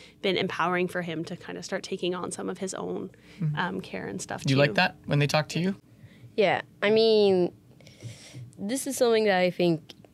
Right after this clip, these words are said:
Speaker 3: all doctors, nurses, or basically everyone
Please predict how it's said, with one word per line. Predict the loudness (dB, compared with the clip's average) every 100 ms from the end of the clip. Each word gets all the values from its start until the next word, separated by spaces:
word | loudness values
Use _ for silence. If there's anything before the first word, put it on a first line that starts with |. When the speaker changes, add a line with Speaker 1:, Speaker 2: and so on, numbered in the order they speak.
| -20 -20 -20 -16 -2
Speaker 3:
all | 2 4 4 0 -4 -14 -14 0
doctors, | 2 2 0 0 2 2 0 -2 -2
nurses, | 0 2 0 -2 0 2 2 0 -2 -4 -6 -10 -10 -14 -20 -20 -20 -20 -20 -20 -20 -20 _ 0
or | 2 2 -2 -20 -20 -20 -20 -20 -8 -8 -8 -18 -20 -20 _ -16 -16 -16 -2
basically | -2 0 -4 -2 -2 0 0
everyone | -2 0 -2 -2